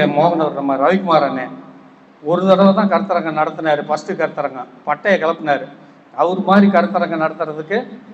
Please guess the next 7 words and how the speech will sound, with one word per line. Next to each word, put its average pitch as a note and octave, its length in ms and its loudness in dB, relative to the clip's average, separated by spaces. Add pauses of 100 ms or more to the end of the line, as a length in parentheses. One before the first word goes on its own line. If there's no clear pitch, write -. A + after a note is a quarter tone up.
(320)
இன்னும் G3 280 4
நிறைய F3+ 240 6
பேர் F#3+ 300 2
இதை D#3 140 -4
முன் D#3 200 -6
வந்து F3 260 -6
நடத்தணும்னு D#3 680 -8